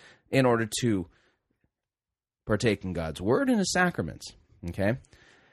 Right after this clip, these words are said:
The issue here is, is that these people are basically creating a practice that they've invented, and the person who's supposed to show up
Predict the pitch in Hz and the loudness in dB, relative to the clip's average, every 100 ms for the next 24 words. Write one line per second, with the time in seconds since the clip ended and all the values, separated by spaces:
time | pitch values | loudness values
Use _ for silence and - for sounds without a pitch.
0 | _ 151 170 302 330 269 190 160 139 127 | _ 0 2 4 2 2 2 4 4 4
1 | 143 139 131 131 113 110 123 233 277 - | 2 0 2 4 2 0 0 0 0 0
2 | 156 139 127 117 _ - 139 135 123 117 | 0 2 0 0 _ 2 6 6 4 0
3 | _ _ _ _ _ _ _ _ _ - | _ _ _ _ _ _ _ _ _ -18
4 | 117 165 175 - 196 - 123 117 110 _ | 2 4 4 2 -2 0 0 0 -2 _
5 | _ _ _ _ _ _ _ _ _ _ | _ _ _ _ _ _ _ _ _ _
6 | _ _ - - 165 175 208 269 233 - | _ _ -10 0 4 6 6 4 2 4
7 | 131 131 117 110 - - _ 110 107 127 | 4 2 -2 -4 -6 -14 _ -2 4 6
8 | 170 196 131 107 95 80 85 - _ _ | 6 4 4 2 2 -6 -8 -12 _ _
9 | _ _ _ _ - 156 160 143 - 208 | _ _ _ _ 2 4 4 2 4 2
10 | 269 214 180 170 143 135 185 254 - 160 | 4 4 4 2 0 0 0 0 -2 -2
11 | - 143 151 131 85 | 4 6 8 6 4